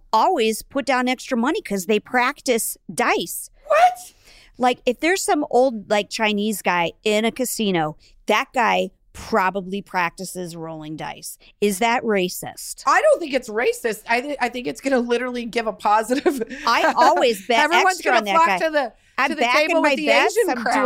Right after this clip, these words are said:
Speaker 1: doing extra. I mean, 'cause it's, it's like a skill to roll dice, and, like, people
Speaker 2: That's way
Speaker 1: practice.
Speaker 2: better than someone that's at a bachelorette party who has a bunch of condoms on it, and she's like,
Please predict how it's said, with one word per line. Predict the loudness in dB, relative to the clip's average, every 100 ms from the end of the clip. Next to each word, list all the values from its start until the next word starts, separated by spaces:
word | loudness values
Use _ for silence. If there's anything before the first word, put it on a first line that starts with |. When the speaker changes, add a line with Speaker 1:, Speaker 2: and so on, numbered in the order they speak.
| 2
Speaker 1:
doing | 0
extra. | -2 -2 -4 -4 -4 -2
I | -2
mean, | -4 -6 -12 _ -2
'cause | -2 -2 -8
it's, | -6 -6 -10 -4
it's | -4 0
like | -2 -2
a |
skill | -4 -6 0 2 2
to | 0
roll | 2 2
dice, | 2 0 0 -4 -8 -4
and, | -4 -4
like, | -4 -4 -4 -8
people | 0 2
Speaker 2:
That's | 2 2
way | 2 2
Speaker 1:
practice. | 0
Speaker 2:
better | 0 0 0
than | 0
someone | -2 -2 0
that's | 0 0
at | -2
a |
bachelorette | 0 -2 -2 0 0 0
party | -2 0
who | 0
has | 0
a | 0
bunch | -4
of | -6
condoms | -6 -4 -2 0 0
on | 0
it, | -2
and | -4 -8
she's | -12 -8
like, | -8